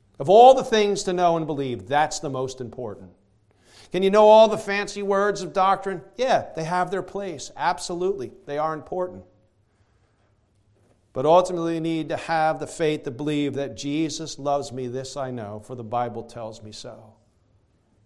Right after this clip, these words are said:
And you need to build and move from there. We who've been Christians for a long time,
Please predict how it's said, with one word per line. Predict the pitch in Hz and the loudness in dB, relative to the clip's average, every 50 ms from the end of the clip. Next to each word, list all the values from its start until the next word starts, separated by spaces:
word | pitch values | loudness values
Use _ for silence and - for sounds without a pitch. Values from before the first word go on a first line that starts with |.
| _ _ _ _ _ _ _ _ _ _ _ _ _ - | _ _ _ _ _ _ _ _ _ _ _ _ _ -12
And | 139 147 | -8 -4
you | 165 | -2
need | 190 190 160 | -2 -2 -2
to | - | -2
build | 120 113 180 196 202 190 160 143 | 0 2 2 4 4 2 2 0
and | 151 147 | -2 -2
move | 151 180 214 208 170 - | 0 2 2 2 0 -2
from | - 175 151 143 | -4 -4 -4 -2
there. | 139 170 196 214 170 131 101 95 - - _ _ _ _ _ _ _ _ _ _ _ _ _ _ _ _ _ _ _ _ _ _ _ _ _ _ _ _ _ _ _ _ _ _ _ _ _ _ _ _ _ _ _ _ _ _ _ - | 0 0 -2 -2 -4 -12 -14 -18 -20 -20 _ _ _ _ _ _ _ _ _ _ _ _ _ _ _ _ _ _ _ _ _ _ _ _ _ _ _ _ _ _ _ _ _ _ _ _ _ _ _ _ _ _ _ _ _ _ _ -4
We | 127 170 202 196 180 147 | 0 0 0 0 0 0
who've | 143 170 151 | -2 -2 -2
been | 123 175 165 151 | -2 -4 -4 -4
Christians | - - - 220 202 - - 170 147 - | -6 -8 -8 -6 -6 -6 -6 -8 -8 -6
for | - 170 | -2 -2
a | 165 | 0
long | 165 170 175 175 170 165 160 | 2 2 2 0 0 -2 -4
time, | - 180 185 180 175 156 139 123 113 104 | -2 0 0 2 0 0 -4 -8 -12 -14